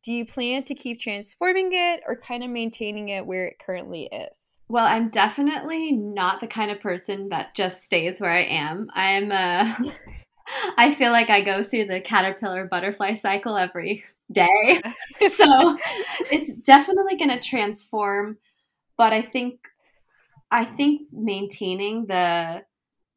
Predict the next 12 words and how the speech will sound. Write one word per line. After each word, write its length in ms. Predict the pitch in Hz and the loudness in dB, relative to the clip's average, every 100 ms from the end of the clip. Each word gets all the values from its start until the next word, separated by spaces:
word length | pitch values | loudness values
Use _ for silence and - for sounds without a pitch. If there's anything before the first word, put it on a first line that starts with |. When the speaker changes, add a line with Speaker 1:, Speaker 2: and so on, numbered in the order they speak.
| _ _ - | _ _ -12
Speaker 2:
richness 680 | 214 233 233 - 240 226 233 | -6 -6 -6 -4 -4 -2 0
of 180 | 208 | 0
the 120 | 196 185 | 0 -4
intention, 800 | 180 - 180 170 - 226 247 | -4 -6 -8 -6 -4 -2 -2
which 300 | 240 175 - | -4 -6 -8
was 400 | - 185 175 175 - _ _ - | -4 -2 0 -4 -8 _ _ -6
Speaker 1:
Mm-hmm. 640 | 220 214 208 208 202 190 | -4 -4 -4 -6 -6 -6
Speaker 2:
having 440 | - 214 196 226 | -4 -4 -2 -4
a 60 | 247 | -6
brand 460 | 240 180 175 190 208 | -4 -2 -2 -6 -4
that 300 | 175 165 - | -2 -2 -4
can 480 | - 196 180 180 | -10 -8 -8 -10